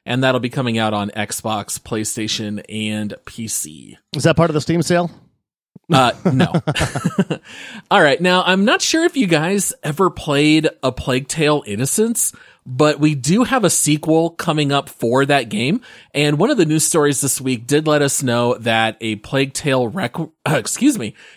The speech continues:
Speaker 1: A Plague Tale Requiem is going to release on October eighteenth. And we also got ten minutes of new gameplay, which I thought was pretty exciting.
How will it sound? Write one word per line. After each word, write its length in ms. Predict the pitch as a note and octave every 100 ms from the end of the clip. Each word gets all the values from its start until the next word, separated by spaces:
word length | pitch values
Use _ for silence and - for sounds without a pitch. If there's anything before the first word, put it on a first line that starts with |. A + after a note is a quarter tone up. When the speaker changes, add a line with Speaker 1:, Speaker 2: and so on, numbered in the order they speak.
| -
Speaker 1:
A 140 | B2+
Plague 280 | C3+ D#3+ E3+
Tale 240 | F3+ D3
Requiem 580 | A#2 C3 D3+ C3+ A2+ A2
is 240 | A#2 A#2+
going 280 | A2+ C#3 C#3
to 140 | C#3+ D3
release 500 | C3 A#2 A2+ G#2+ -
on 360 | A2+ A#2 A2 A2+
October 640 | A2 - C3 C3 C3 C#3+ C#3
eighteenth. 560 | G3+ - B2+ E3+ - - - - _ -
And 280 | D#3 E3
we 160 | D#3+ E3+
also 320 | D#3 F#3 A3
got 340 | F3+ E3 E3 -
ten 320 | - E3+ D#3
minutes 340 | C#3 C#3 -
of 160 | C3+ A#2
new 200 | B2+ B2
gameplay, 720 | A#2+ B2+ C3 - G#2+ G#2 G#2 - _ _ -
which 160 | E3+
I 80 | B3+
thought 180 | B3+ B3
was 120 | A3+
pretty 280 | - B3 A#3
exciting. 560 | G#3+ - A3 D#3+ G2+